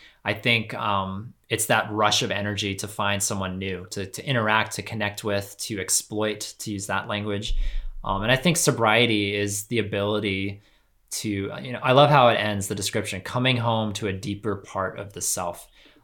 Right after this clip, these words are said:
Um, I had someone describe it to me once as, like, being able to be comfortable alone, to be comfortable with yourself, and to not need the next jolt, the next exciting thing,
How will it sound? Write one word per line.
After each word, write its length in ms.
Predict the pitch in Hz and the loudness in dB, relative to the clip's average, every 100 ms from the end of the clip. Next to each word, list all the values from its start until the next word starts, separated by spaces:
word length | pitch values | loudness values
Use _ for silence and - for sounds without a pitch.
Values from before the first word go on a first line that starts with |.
| _ | _
Um, 240 | 98 95 98 | -4 0 4
I 40 | |
had 120 | 139 | 6
someone 180 | 160 147 | 8 6
describe 340 | 123 - 107 | 6 4 4
it 80 | 110 | 2
to 100 | 110 | -2
me 80 | 107 | -4
once 300 | 95 95 92 | -2 -2 -2
as, 140 | 101 104 | -2 0
like, 220 | 95 92 | -2 -2
being 320 | 110 147 175 | -2 0 2
able 300 | 120 120 120 | 2 2 0
to 160 | - 104 | 0 -4
be 140 | 98 | -6
comfortable 800 | - 95 92 101 92 87 95 - _ _ _ _ - | -6 -8 -6 -6 -6 -10 -10 -14 _ _ _ _ -8
alone, 460 | 104 92 95 85 101 _ | -6 -4 -6 -8 -14 _
to 80 | - | -4
be 100 | 120 | -4
comfortable 500 | 117 131 139 131 120 | 0 0 0 0 2
with 180 | 113 107 | 0 -2
yourself, 600 | 92 - 98 92 - - - - _ - | -4 -2 0 0 -4 -14 -18 -20 _ -8
and 80 | |
to 100 | - | -4
not 240 | 107 107 101 | 0 0 0
need 240 | 104 107 | -2 -2
the 80 | 101 | -2
next 320 | 95 90 - | -4 -4 -6
jolt, 400 | 104 101 95 - | -4 -2 -2 -4
the 120 | - 95 | -8 -6
next 380 | 95 - - - _ _ - | -6 -4 -6 -8 _ _ -14
exciting 640 | 135 - - 120 113 107 | -6 0 4 6 4 0
thing, 420 | 107 110 98 92 | -2 -2 -2 -4